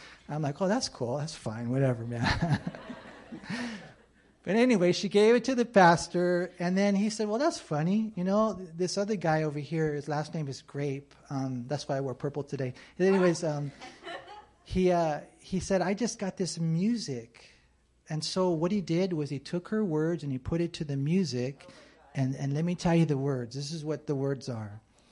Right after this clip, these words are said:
I, I, the words are this: "Jesus paid it all. All to him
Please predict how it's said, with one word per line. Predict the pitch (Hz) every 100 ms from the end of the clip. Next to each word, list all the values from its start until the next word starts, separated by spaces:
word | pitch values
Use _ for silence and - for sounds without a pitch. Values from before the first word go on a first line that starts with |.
| - _ -
I, | 147
I, | 147
the | 143 147
words | 156 165
are | 151
this: | 139 143 127 - - -
"Jesus | 139 165 185 180 202 190 - 214
paid | - 156 151
it | 156 151
all. | 135 127 139 165 - _ _ _ _ _ _ _
All | - 147 160 170 160
to | 143
him | 127 127 131 135 139